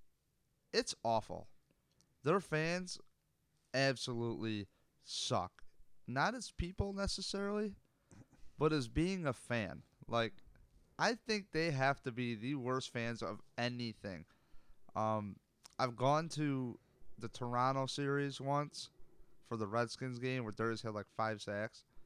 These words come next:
And that was, like, so awkward watching the Bills there, especially them being a home team. And I was like,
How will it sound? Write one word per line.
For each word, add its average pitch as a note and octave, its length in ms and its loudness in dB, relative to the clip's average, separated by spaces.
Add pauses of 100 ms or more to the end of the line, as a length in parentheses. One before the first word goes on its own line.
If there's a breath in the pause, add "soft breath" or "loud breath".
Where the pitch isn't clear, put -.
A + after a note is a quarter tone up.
(840 soft breath)
And A#2 160 0
that E3 160 2
was, F#3 160 -2
like, B2 180 2 (140)
so D3 500 -2
awkward A#2+ 400 2
watching A#2 380 0
the G2 80 -4 (140)
Bills G#2+ 340 -2
there, A#2 180 0
especially B2 320 -6
them A#2 200 -4
being A2 260 -6
a F#2 180 -10
home A2 260 -6
team. A2 280 -8
And G2+ 100 -6
I G2 80 -6
was F#2+ 140 -10
like, F#2 220 -8